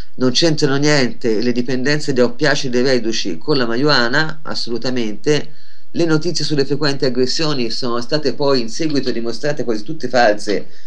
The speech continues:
ed erano notizie diffuse appunto <clears throat> da Haslinger o dai suoi precursori, che volevano trovare la maniera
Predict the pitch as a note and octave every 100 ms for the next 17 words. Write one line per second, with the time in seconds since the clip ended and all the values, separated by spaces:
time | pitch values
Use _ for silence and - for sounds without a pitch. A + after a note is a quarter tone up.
0 | - - B2+ B2 B2+ C3 F#3+ - C3+ A#2+
1 | - D#3 - - D3 D3 A#2+ A2+ G#2 -
2 | - - - - - - C4 - G#3 D3
3 | D#3 F3+ F#3 D#3+ D#3 C3+ C3+ B2+ G2 D3+
4 | D3 C3 D#3 D#3 D3 C3 A#2+ A#2+ C3+ C#3
5 | C3+ F#3 E3+ A2+ G2+ - - - - -
6 | - - - - - D3 C3 D#3+ C#3 B2+
7 | C3+ C3 D3 A#2+ B2 D3 D3+ A#2 G#2